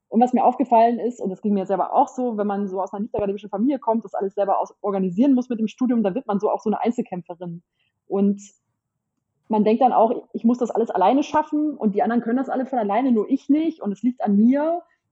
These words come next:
Und da hab ich eben mit der Zeit gelernt, das stimmt nicht. Die haben auch alle Hilfe, Unterstützung, die holen sich Unterstützung. Und deswegen würde ich immer sagen, man muss weg von diesem Einzelkämpfertum. Man muss sich mit anderen zusammentun, sich Hilfe holen, Unterstützung holen. Und das ist keine Schwäche, sondern eine Stärke.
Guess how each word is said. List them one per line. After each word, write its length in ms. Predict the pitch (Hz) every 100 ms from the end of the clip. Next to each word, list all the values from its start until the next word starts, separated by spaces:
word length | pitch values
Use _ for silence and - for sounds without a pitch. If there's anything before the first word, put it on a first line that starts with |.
| _
Und 140 | 196 214
da 80 |
hab 160 | 220 220
ich 100 | 262
eben 140 | 247
mit 100 | 233
der 100 | 226
Zeit 180 | 214 220
gelernt, 220 | 214 208
das 80 | 202
stimmt 300 | - 247 247
nicht. 280 | 202 262 -
Die 40 |
haben 120 | 208 -
auch 200 | - -
alle 240 | 208 196
Hilfe, 320 | 170 277 -
Unterstützung, 640 | 247 196 196 - 254 262
die 120 | 214 190
holen 200 | 247 247
sich 100 | -
Unterstützung. 560 | 240 247 - 247 269
Und 80 | 214
deswegen 240 | 196 220
würde 120 | 208 214
ich 100 | -
immer 140 | 226
sagen, 220 | 208 214
man 120 | 202
muss 160 | 214 -
weg 140 | 214
von 120 | - 208
diesem 200 | 196 196
Einzelkämpfertum. 920 | 208 233 208 180 180 175 220 247 302 _ _ _ -
Man 100 | 202
muss 160 | 240
sich 200 | 240 196
mit 120 | 208
anderen 200 | 196 214
zusammentun, 720 | 208 190 214 262 254 262 262 220
sich 160 | 247
Hilfe 380 | - 302 311 254
holen, 380 | 247 269 269 254
Unterstützung 540 | 208 196 254 247 254
holen. 380 | 226 262 269 262
Und 120 | 202
das 120 | 196
ist 160 | 196 -
keine 240 | 220 202
Schwäche, 480 | 196 - 220 - 294
sondern 220 | 233 208 202
eine 120 | 196
Stärke. 460 | - 180 175 160